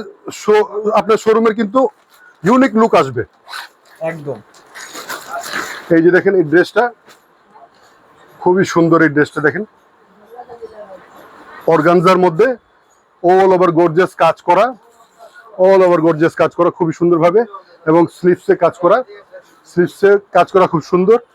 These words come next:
Speaker 1: এবং এটার ইনারের কাপড়টা কিন্তু বডির সাথে দেওয়া আছে, প্লাস সালোয়ারের কাপড়, আর হচ্ছে এটার ওড়নাটা,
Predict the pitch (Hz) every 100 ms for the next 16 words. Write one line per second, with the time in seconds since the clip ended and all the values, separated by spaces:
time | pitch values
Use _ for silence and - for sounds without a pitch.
0 | _ _ _ _ 156 175 180 _ - 165
1 | 185 175 202 202 208 185 175 165 180 190
2 | 240 262 - _ _ _ 147 175 185 -
3 | 170 170 180 185 180 240 254 - _ _
4 | - 170 - 185 180 196 190 190 262 269
5 | - - - 640 - _ - 165 160 208
6 | 175 202 269 _ _ _ _ - - 226
7 | 202 165 113